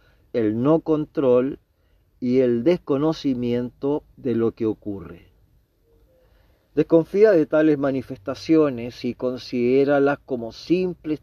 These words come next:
trances por los que han pasado los ignorantes, los experimentadores y aún los santos,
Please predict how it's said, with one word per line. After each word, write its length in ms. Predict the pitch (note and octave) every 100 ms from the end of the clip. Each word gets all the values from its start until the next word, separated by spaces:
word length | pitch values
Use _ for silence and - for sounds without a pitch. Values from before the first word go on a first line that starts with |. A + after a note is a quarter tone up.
| _
trances 920 | D3 D3 C3 A2+ - - E2 - _ _ _ _ _ _ _ _ _ _ _ _
por 140 | A2+
los 140 | A2+ G#2+
que 140 | -
han 120 | B2+
pasado 760 | - A#2 - B2 B2 A#2+ A#2 A2
los 220 | A2 G#2+
ignorantes, 1120 | A#2 A#2 A2 A#2+ C#3+ C3 A2 _ E2 D#2+ - _ _ _ _ _ _ _ -
los 340 | A2 A#2+ A#2
experimentadores 1300 | D3+ D3 - C3 C3 C3+ B2 - A#2 B2 C#3 D3+ D3+ C3+
y 80 | B2
aún 340 | C3+ D#3 E3
los 140 | D#3+
santos, 880 | - F3 F#3 E3 - - F#2 - -